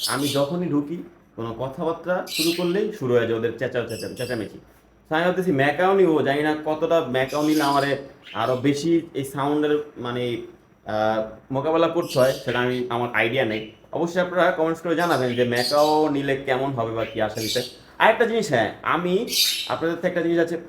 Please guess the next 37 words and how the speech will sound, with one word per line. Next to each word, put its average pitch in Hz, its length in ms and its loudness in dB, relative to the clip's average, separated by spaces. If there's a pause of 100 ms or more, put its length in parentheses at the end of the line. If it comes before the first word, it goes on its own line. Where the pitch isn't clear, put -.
(120)
আমি 175 540 6
অনেক 156 460 -2
YouTube 135 420 -4
ঘাটায় 127 400 6
বা, 120 420 2 (300)
আহ, 110 220 -2
যত - 160 -2
কিছু 185 160 2
ঘাটায় 151 260 4
দেখছি, 139 240 -2 (140)
ইগুয়ানা 185 480 2
সম্পর্কে 175 540 -2 (500)
মানে 120 260 0
খুব 123 280 -6
কম 196 200 2
বিস্তারিত 196 420 2
বাংলা 170 440 4
বা 170 320 4
ইন্ডিয়া, 160 380 2
এ, 135 320 0
হিন্দি 143 380 0
বা 135 140 4
ইন্ডিয়ান 131 360 0
কোনো 127 200 -2
ভিডিও 120 320 0
আছে 123 280 0 (320)
ওদের 120 280 -2
জেন্ডার 123 540 4
বা 117 120 2
ওদের 113 220 0 (100)
হ্যাবিট, 113 520 0
ফুড 120 200 -6
হ্যাবিটস 110 400 0 (440)
বা 113 100 0
ওদের 117 180 0
নেচার 120 340 2
সম্পর্কে। 120 680 -4